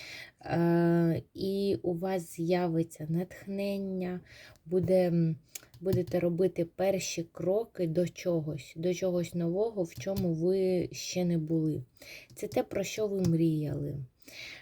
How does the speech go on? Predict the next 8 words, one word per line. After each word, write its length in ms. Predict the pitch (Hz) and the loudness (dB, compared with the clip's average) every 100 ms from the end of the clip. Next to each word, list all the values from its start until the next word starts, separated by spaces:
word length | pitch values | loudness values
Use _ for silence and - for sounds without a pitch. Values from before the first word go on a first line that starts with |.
| - | -8
Е, 40 | 165 180 175 | -2 0 0
ваша 520 | 170 185 180 - 180 | 0 -2 -4 -4 -4
душа 520 | 165 - - 180 - | -2 -4 -4 -6 -6
аж 200 | - 170 | -4 -4
буде 320 | 170 170 175 175 | -2 0 0 0
літати 640 | 165 170 175 170 170 147 | 0 -4 -6 -6 -6 -8
від 200 | 151 143 | -10 -10
щастя. 560 | - - - 135 - | -12 -10 -10 -10 -12